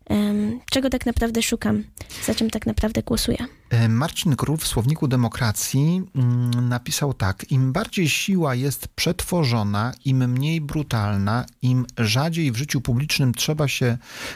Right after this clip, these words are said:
Speaker 2: posługiwać przemocą, naciskiem, szantażem, im więcej jest utrwalonych reguł postępowania w sytuacjach konfliktowych, w walce, w okolicznościach, w których obowiązuje zasada wolnej konkurencji, tym wyższy poziom kultury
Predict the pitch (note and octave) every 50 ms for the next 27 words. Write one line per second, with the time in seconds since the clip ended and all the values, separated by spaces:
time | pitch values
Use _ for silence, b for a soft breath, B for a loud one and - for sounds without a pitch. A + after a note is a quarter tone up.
0 | B B - C#3 - - D3 D#3 F#3 F#3 F3+ D#3 - - - - - C#3+ C3 C3
1 | B2 A#2 G#2+ - - A2+ A2+ A#2+ C3+ C3+ - - D3 A#2 - - - B2 A2 G#2
2 | - - C#3+ C#3+ C3 - C3 A2+ G#2 A2 A2 A2 - - C3+ C3 B2+ B2+ F#3+ A3+
3 | A#3 A3 - F#3 D#3+ D3 D3+ C#3 - - - D#3 C#3+ - - - C#3+ C3+ D#3+ F3+
4 | F#3 E3 B2+ C3 C#3 E3 E3+ D#3+ E3+ D#3 C3+ - B2+ - - - C3 B2+ A2+ -
5 | A#2+ A#2 D3 E3 E3+ D3+ C3+ B2 A2 - - - - - C3 C#3 C3 - - C3
6 | A#2 - - - E3+ F3+ F3 - - D3 - - - - A#2 A2 G#2 C3+ D#3+ D#3+
7 | C#3 A#2+ A2+ A2 B2+ A#2+ A2 G#2+ G2+ - - - C3+ D3+ F3 E3+ B B B B
8 | B B - - B2+ - - C#3 C3+ B2 - - - C#3+ D3 C#3 - - - F#3
9 | F3+ - - - - C3+ A#2+ B2 A2 - - - _ _ _ - C#3+ C#3+ D3 C3+
10 | C#3 C3+ C3+ C3 A#2 G#2 C#3 F3 F3+ D#3 C3+ B2 A2 - - - - G#2 A#2+ A#2+
11 | A#2+ - D3+ D3+ C#3 C#3+ B2+ A2 G2+ G2+ B2+ D3 D#3+ F3 E3+ D#3 C3+ A#2+ - -
12 | A#2 A2+ - A2 B2 B2+ C3 C3+ C3 - - C#3+ C#3+ C#3+ B B B B B B
13 | - D3+ C#3+ C3 A#2 A2+ C#3+ E3 D#3 - - - B2+ - - A#2+ A#2+ A#2+ B2+ B2
14 | A2+ - - G#2 F#2 - - G#2+ G2+ G#2+ G#2+